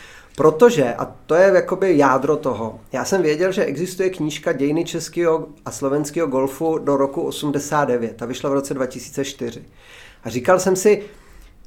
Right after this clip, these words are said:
do toho roku osmdesát devět se samozřejmě nějak ten golf hrál od roku devatenáct set, jo, ale hrál se tak málo.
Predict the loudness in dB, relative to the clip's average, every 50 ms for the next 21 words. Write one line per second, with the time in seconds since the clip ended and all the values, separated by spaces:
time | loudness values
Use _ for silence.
0 | -20 -14 -6 -4 -2 4 6 8 8 8 6 6 4 2 2 2 2 2 2 2
1 | 4 4 6 6 6 6 6 4 4 2 -2 -2 0 0 0 2 4 4 6 6
2 | 6 6 6 6 4 4 4 2 2 4 4 4 4 4 4 4 4 6 6 6
3 | 4 4 2 0 -2 -2 -2 -2 -4 -2 0 2 2 2 2 2 2 2 2 0
4 | 0 0 2 2 2 2 0 -4 -4 -4 -4 -6 -6 -6 -4 -2 0 0 0 0
5 | 0 -2 -4 0 0 0 0 0 2 2 4 4 4 2 0 -2 -6 -10